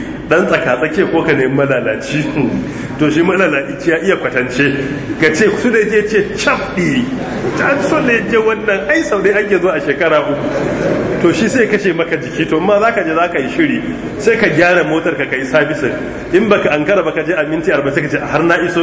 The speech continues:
Eh to, saboda me? Saboda ka samu wanda ya iya kwatance ya maka. To da haka, wa man tatawwa khairan, duk wanda ya tadawwa na alkhairi, fa inna Allaha, lalle Allah, shakirun, mai godiya ne. Wato Allah yana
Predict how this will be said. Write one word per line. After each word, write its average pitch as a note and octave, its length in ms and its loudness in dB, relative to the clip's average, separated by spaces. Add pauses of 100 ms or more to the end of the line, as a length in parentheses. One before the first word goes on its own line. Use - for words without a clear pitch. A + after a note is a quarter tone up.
Eh E3 180 2
to, C3+ 180 -2
saboda F#3+ 380 2
me? B2+ 100 -4
Saboda E3+ 380 0
ka G#3 160 -2
samu D3 240 0
wanda D#3 180 0
ya D3+ 80 -2
iya D#3+ 120 0
kwatance A#2+ 360 -2
ya C3 220 2
maka. C3 560 -2 (1300)
To C#3 120 4
da D#3+ 180 4
haka, E3+ 160 -2
wa C#3+ 120 0
man F#3 180 0
tatawwa C#3+ 580 -2
khairan, C#3+ 380 0
duk E3 100 2
wanda F3+ 220 0
ya D#3 80 2
tadawwa D3+ 340 0
na C3 320 0
alkhairi, C3+ 400 0
fa C3+ 80 -2
inna C#3 220 2
Allaha, B2+ 340 2
lalle C3 320 0
Allah, B2+ 640 -2
shakirun, D3+ 880 2 (380)
mai B2 340 2
godiya B2 580 2
ne. G#2+ 220 -8
Wato A#2+ 260 -2
Allah C#3+ 220 2
yana B2+ 300 0